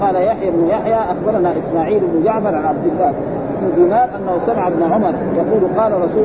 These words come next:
أي امرئ قال لأخيه: "يا كافر". قال لأخيه إيه؟ المسلم. ها؟ لأخيه معناه في الإسلام: "يا كافر، فقد باء بها أحدهما إن كان كما قال، وإلا رجعت عليه". وإلا رجعت على الإنسان الذي قال له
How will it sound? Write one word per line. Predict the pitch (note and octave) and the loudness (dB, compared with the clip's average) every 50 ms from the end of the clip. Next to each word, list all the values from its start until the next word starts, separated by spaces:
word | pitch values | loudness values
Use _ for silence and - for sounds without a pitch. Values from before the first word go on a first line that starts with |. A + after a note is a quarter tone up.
| - - | 2 2
أي | A3 A3+ | 0 0
امرئ | A3 G#3+ F#3+ F#3+ F3+ E3+ F3 A3 A3+ F#3+ - D#3 B2+ - C3 C3 B2 - - - - - - - - - - - - | 0 0 0 0 0 2 2 2 2 2 0 0 0 -2 -4 -6 -4 -4 -4 -4 -4 -4 -4 -6 -6 -6 -6 -2 0
قال | F#3+ G#3+ A3+ A3 | 2 2 4 2
لأخيه: | F#3+ F#3 G3+ G#3+ C4 A#3+ - - A3+ A#3+ A3 G#3 G3+ G#3 | 2 2 0 0 0 -2 0 0 0 2 4 4 4 2
"يا | G3 F#3+ F3 | 2 0 0
كافر". | D3 - F#3 F#3 E3+ C#3+ D#3 C#3+ - - C#3+ C#3+ C#3+ | 0 0 0 0 0 -2 -4 -6 -6 -6 -6 -2 -2
قال | F3 G3+ G#3 G#3 F#3+ | 0 0 0 0 0
لأخيه | G3+ - A#3 - - B3 A#3 G#3+ | 0 0 0 0 0 0 2 2
إيه؟ | G3 G3 G3+ G#3+ A3+ A3+ | 2 0 -2 0 0 0
المسلم. | - C4 C#4+ B3+ - F#3 D#3 A#2 - - B2+ - - - | 0 0 0 -2 0 0 -2 -2 -2 -4 -4 -4 -2 0
ها؟ | D3 E3+ F#3+ A3 A#3 G#3 | 0 2 2 2 0 0
لأخيه | F3+ E3+ D#3+ C#3+ C#3+ G#3+ A#3 B3+ A#3+ G#3 G3 - | 0 -2 -2 0 2 2 2 2 2 0 -2 -4
معناه | - F3 F3+ A3 B3+ B3 | -4 -2 0 0 0 0
في | G#3+ | 0
الإسلام: | G#3+ - F3 - - G#3 G3 D#3 D3 E3+ | -2 -2 -2 0 0 0 0 2 2 2
"يا | G3 G#3 G#3+ F3+ | 0 2 0 0
كافر، | - A3+ A#3+ B3 A#3+ A3 A#3 G#3 | 2 2 2 2 2 0 -2 -4
فقد | F#3+ F#3 G3 F#3+ D#3 - G3+ | -4 -2 -2 -2 -2 0 0
باء | A3 A3+ A3 G3+ F#3+ F3 G#3 | 0 0 2 0 -2 0 0
بها | A3 G#3+ G#3+ G#3+ - G3 | 2 2 2 0 0 -2
أحدهما | F3+ - F3 F3 G#3 G#3 E3+ E3 D#3+ D#3 D3+ D3 C#3+ D3 C#3+ - - - - - | -2 0 0 0 2 2 2 2 2 2 2 2 0 0 -4 -4 -4 -4 -2 0
إن | D#3+ F#3 F3 - | 0 2 2 2
كان | A#3+ A#3+ A#3 A3+ G#3 | 2 2 2 0 -2
كما | F3+ D#3 G3 F#3 F3+ E3+ E3 D#3 - | 0 0 0 0 2 0 0 0 0
قال، | E3 D#3+ D#3 D3+ C#3+ C#3+ - - - G#3 G3 | 0 2 2 2 0 0 -2 -4 -4 0 0
وإلا | F#3 G3+ A3+ A#3 A3+ A3+ G#3 F#3+ | 2 2 2 2 0 0 0 2
رجعت | F#3+ A3+ A#3 A#3 G#3+ G#3+ A#3+ A3+ A#3 | 0 0 0 0 0 0 0 -2 0
عليه". | G3 G#3+ F#3+ F3 D3 - C#3+ C#3 D#3 | 0 0 0 0 0 -2 -2 0 0
وإلا | F3+ F3+ F#3 F3+ | 2 2 2 2
رجعت | G#3 A3+ - G#3 G#3 - | 2 2 0 0 0 0
على | F#3 F#3 F3+ F3+ | 0 0 0 0
الإنسان | F3 E3+ D#3 D3 - A3 G3+ F#3 | 0 0 0 0 0 0 0 2
الذي | F3 F3 E3+ D#3+ E3+ - G#3+ G3 | 0 0 0 0 0 0 2 0
قال | F#3 E3+ E3+ E3 E3 F3 G#3 - - - - - - E3+ | 2 2 2 2 2 2 0 -2 -4 -4 -6 -4 -2 0
له | F#3+ F3 G3 | 2 2 2